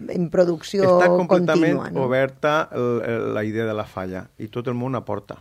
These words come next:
Speaker 2: Vull dir, no està tancada, no marquem un guió tancat des de l'inici, no, no. Cada dia la falla va millorant o empitjorant, no ho sé, però, però sí que, eh, d'alguna forma
Speaker 1: Millorant, segur.
Speaker 2: reflexa l'espírit, eh,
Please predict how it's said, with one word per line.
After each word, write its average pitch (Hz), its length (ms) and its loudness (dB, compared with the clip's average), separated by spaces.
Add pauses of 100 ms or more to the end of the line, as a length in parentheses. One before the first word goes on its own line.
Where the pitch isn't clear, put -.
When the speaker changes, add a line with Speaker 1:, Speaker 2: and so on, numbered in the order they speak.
Speaker 2:
Vull 95 140 -16
dir, 98 160 -14
no 107 140 -8
està - 120 -12
tancada, 104 400 -8
no 110 80 -6
marquem 131 300 -4
un 123 160 -4
guió 113 260 -2
tancat 104 440 -8
des 101 160 -10
de 101 80 -8
l'inici, 92 360 -12
no, 87 100 -12
no. 90 180 -14 (160)
Cada 110 260 -6
dia 113 240 -6
la 110 140 -8
falla 107 320 -4
va 104 220 -6 (340)
millorant 113 420 -4
o 127 60 -2
empitjorant, 104 480 -6
no 107 80 -6
ho 104 40 -8
sé, 101 140 -8
però, 98 180 -8 (320)
però 113 200 -2
sí 127 160 -8
que, 139 100 0 (220)
eh, 120 260 -2
d'alguna 120 240 -4
forma 170 180 -2
Speaker 1:
Millorant, 160 360 2
segur. 131 180 -6
Speaker 2:
reflexa 135 800 -2 (340)
l'espírit, 139 1040 -4
eh, 117 480 -2